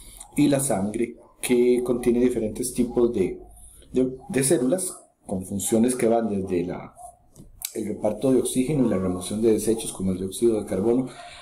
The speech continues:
hasta la función inmune en el caso de las células, eh, de los, de los leucocitos, ¿verdad? Entonces todos estos son tipos de tejidos conectivos, pero que tienen una función especializada.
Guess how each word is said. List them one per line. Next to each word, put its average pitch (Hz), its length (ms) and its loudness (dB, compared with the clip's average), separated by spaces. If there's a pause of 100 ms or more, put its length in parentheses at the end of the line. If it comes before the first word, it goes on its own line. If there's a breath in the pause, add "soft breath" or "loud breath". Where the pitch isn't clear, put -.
(200 loud breath)
hasta 147 280 0
la 147 80 -2
función 131 300 2
inmune 127 320 6
en 120 60 0
el 107 120 -4
caso 110 280 0
de 107 60 4
las 104 160 0
células, 104 680 0
eh, 95 420 -2
de 101 60 -8
los, 95 340 -6
de 107 100 -2
los 98 120 -2
leucocitos, 139 800 -2
¿verdad? 127 220 -4
Entonces 156 280 -2
todos 156 160 0
estos 160 240 -4
son 160 200 0 (580 loud breath)
tipos 160 400 2
de 131 80 2
tejidos 117 480 2
conectivos, 113 720 0
pero 139 140 -2
que 131 80 0
tienen 104 240 0
una 117 160 4
función 104 340 -4
especializada. 101 1120 -2